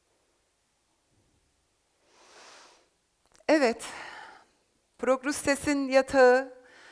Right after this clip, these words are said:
biçimlendirmeye, kesmeye, biçmeye devam ediyor. Onun için de ben pozitif ayrımcılığı reddederek aktif eşitlik diyorum ve bugün buradan ilk hareketi de yapmak istiyorum.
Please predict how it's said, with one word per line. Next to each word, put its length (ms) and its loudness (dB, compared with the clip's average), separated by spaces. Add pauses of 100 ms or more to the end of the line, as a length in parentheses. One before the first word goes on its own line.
(180)
biçimlendirmeye, 1300 0
kesmeye, 880 0
biçmeye 760 -4
devam 380 0
ediyor. 360 -10 (340)
Onun 240 0
için 400 -4
de 300 0 (600)
ben 440 4 (280)
pozitif 440 -4
ayrımcılığı 720 2
reddederek 760 0 (480)
aktif 380 0
eşitlik 520 -4
diyorum 400 -2
ve 160 0
bugün 440 -4 (120)
buradan 480 4 (1200)
ilk 240 10
hareketi 400 0
de 40 4
yapmak 420 6
istiyorum. 500 -4